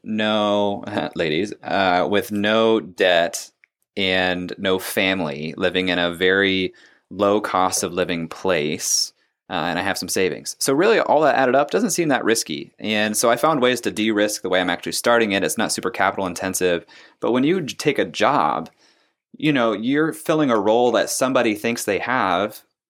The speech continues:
that may not always be there. And there's also a cap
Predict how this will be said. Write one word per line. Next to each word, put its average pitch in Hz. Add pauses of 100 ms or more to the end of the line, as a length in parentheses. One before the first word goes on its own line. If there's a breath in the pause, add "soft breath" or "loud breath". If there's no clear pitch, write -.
(120)
that 123
may 127
not 123
always 110
be 101
there. 78
And 104
there's 104
also 107 (100)
a 92 (180)
cap 117